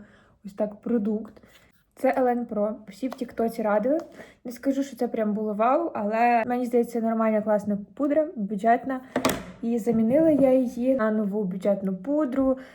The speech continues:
Не знаю, перше, що попалось мені в магазині, Evelyn Varieté.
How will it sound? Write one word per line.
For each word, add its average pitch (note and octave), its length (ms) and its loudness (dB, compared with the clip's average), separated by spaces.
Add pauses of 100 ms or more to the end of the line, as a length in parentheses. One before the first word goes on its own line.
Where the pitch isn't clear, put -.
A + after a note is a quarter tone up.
(140)
Не A#3 100 -2
знаю, G3+ 280 0
перше, A3+ 240 2
що G#3+ 260 -4
попалось G#3 480 0
мені G3+ 140 2
в G3+ 40 4
магазині, C#4 720 0
Evelyn G#3+ 420 -2
Varieté. G#3 580 0